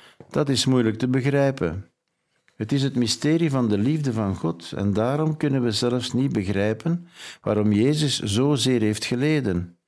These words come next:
waarom hij die eenzaamheid in Gethsemane en het leed van de kruisdood moest doormaken.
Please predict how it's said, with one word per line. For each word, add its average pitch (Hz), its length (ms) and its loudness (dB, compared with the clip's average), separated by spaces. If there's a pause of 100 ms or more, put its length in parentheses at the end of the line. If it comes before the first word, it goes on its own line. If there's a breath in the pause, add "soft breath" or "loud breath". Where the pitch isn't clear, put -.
(420 loud breath)
waarom 101 320 0
hij 117 380 2
die 98 240 0
eenzaamheid 123 760 0
in 98 140 0
Gethsemane 104 800 0 (520 loud breath)
en 101 140 -2
het 101 180 -2
leed 147 260 0
van 120 140 -2
de 107 80 0
kruisdood 127 760 -2
moest 98 300 -4
doormaken. 92 760 -4